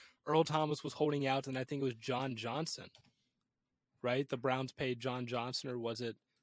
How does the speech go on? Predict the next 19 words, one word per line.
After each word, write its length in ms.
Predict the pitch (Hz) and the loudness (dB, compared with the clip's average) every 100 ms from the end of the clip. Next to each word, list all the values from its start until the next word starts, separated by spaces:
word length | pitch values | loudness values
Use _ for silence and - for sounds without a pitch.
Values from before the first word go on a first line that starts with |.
| - | -10
someone 280 | - 147 123 | -2 0 2
else 220 | 123 - | 0 -2
got 240 | 120 101 | -4 -6
paid? 400 | - 113 101 98 - - - | -8 -8 -6 -10 -16 -20 -2
Maybe 100 | 147 | 4
it 40 | 165 | 6
was 120 | 147 | 4
Jamal 360 | 151 131 113 | 2 2 2
Adams 320 | 107 110 101 101 | 0 0 -2 -2
got 220 | 104 - | -8 -8
paid. 360 | - 104 95 - - - - _ - | -10 -8 -10 -14 -20 -20 -20 _ -6
And 520 | - 131 123 120 113 - _ _ - | -2 0 0 -2 -6 -10 _ _ -2
it 260 | 156 156 | -2 0
kind 160 | 151 151 | 0 0
of 120 | 123 | 2
reset 340 | 139 139 151 | 0 2 0
the 80 | 131 | 0
safety 420 | 127 120 143 - | -4 -2 -2 -2
market, 460 | 120 113 107 120 98 | -2 -2 -2 -4 -6